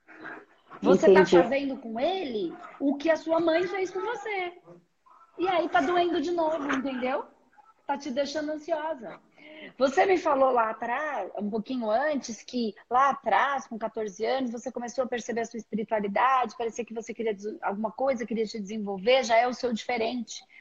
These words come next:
Speaker 1: né? Tá. Aí você me disse um monte de coisa em relação a, "Eu estudei um monte de coisa,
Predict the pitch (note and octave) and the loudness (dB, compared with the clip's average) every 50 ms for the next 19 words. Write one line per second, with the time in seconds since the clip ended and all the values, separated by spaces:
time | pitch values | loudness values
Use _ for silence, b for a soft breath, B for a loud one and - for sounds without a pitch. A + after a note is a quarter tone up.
0 | b b - A3 A3+ B3+ C#4 C4+ - - - - - _ - C#4 A#3 - G#3+ - | b b 0 4 4 4 4 2 -4 -12 -18 -18 -12 _ 0 0 0 0 -4 -10
1 | b b b b b b - A3+ C4 D4+ C#4+ D#4 D4+ - D#4 D4 D4+ D4 C4 D4+ | b b b b b b 0 2 2 4 2 2 2 4 2 2 2 2 0 -2
2 | D4+ C#4+ - D#4 C#4+ D4 D4+ D#4+ E4 D#4+ E4+ E4+ - C4+ B3+ B3+ C4 C4+ B3+ D4 | -2 -2 -2 -2 0 2 2 2 2 2 0 -2 0 0 2 2 2 2 2 0
3 | D4 D4+ - E4 C4+ C4+ B3 C#4 C#4 C#4 C4+ B3 - - B3+ A3+ G#3 G#3 G3+ - | 0 0 -2 -2 -2 0 0 0 -2 -2 -4 -4 -6 -6 -4 -2 -2 -2 -4 -2
4 | - C#4 A3 B3 A#3+ A#3+ A#3+ A3+ A3 G#3+ G#3 - - E3 E3+ - - G3 A3 A#3+ | 0 2 4 4 4 2 2 0 -2 -4 -6 -8 -10 -14 -16 -10 -2 2 4 4
5 | B3 B3 A#3 A3+ A3+ A3 G#3+ A#3+ A3+ B | 6 6 6 4 4 4 2 0 -2 B